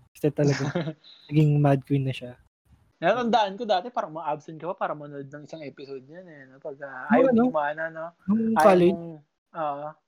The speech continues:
Speaker 2: Mga ganung type,
Speaker 1: Nung college
Speaker 2: no?
Speaker 1: yun,
Speaker 2: Pagka
Speaker 1: napasok
Speaker 2: ano,
Speaker 1: ko, pinapanood ko yan.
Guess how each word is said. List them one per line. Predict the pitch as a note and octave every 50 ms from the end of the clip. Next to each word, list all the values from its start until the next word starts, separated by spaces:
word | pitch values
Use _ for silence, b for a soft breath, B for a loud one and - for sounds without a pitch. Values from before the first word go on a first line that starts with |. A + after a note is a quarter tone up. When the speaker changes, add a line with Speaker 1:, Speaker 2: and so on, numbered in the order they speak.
| _ _ _ _ _ _ _ _ _ _ _ _
Speaker 2:
Mga | - D#3+ D#3 D3+ D3
ganung | - - - D3+ D3+ D3+
type, | D3 - D3+ D#3 E3+
Speaker 1:
Nung | - -
college | F3+ F3 F#3 F#3+ -
Speaker 2:
no? | _
Speaker 1:
yun, | - F3 F3
Speaker 2:
Pagka | D#3+ D#3 D#3+ D#3+
Speaker 1:
napasok | D3+ C#3+ D3 D3+
Speaker 2:
ano, | D3+ D3 D3 C#3
Speaker 1:
ko, | - _ _ _ _ _ _ _ _
pinapanood | - C#3 C#3 C#3 C#3 C#3 C3+ C3+ C3 B2
ko | - - B2
yan. | B2 -